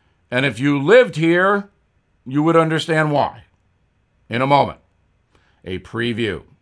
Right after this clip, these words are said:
of the big debate tonight.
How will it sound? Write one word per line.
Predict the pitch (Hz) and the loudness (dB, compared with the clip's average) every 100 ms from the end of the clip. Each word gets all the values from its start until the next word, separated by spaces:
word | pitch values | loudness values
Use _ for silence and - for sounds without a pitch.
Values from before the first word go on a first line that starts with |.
| _ _ | _ _
of | 95 82 | -16 -14
the | 85 | -14
big | 80 113 117 143 160 160 - | -10 -4 -4 -4 -10 -16 -16
debate | 98 120 123 131 143 147 _ _ | -10 -6 -2 -2 -4 -8 _ _
tonight. | 123 131 110 | -10 -4 -4